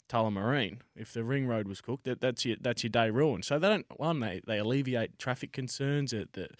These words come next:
it's a less stressful lifestyle, but also the way that Chris Scott and the coaches run the football program.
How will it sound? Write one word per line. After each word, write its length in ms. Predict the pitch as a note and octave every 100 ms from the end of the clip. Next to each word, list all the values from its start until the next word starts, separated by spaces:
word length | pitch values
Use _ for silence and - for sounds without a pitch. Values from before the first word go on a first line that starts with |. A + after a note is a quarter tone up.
| - - -
it's 100 | -
a 40 | A#2
less 220 | A#2+ B2
stressful 460 | - C3 B2 - A2
lifestyle, 640 | A#2 B2 B2+ - C3 C3+
but 140 | C3 C#3+
also 420 | E3+ G#3+ A3 G3
the 100 | D3+
way 280 | D3 D3+ D3
that 220 | B2+ - _ - -
Chris 200 | D3 -
Scott 340 | - B2+ B2 _ -
and 180 | A2 A2
the 60 | G#2
coaches 460 | - A#2 G#2+ G#2+
run 360 | G#2 A2+ B2+ B2
the 80 | G#2+
football 400 | B2 - C3 A#2+
program. 580 | - G2+ F2+ D#2 E2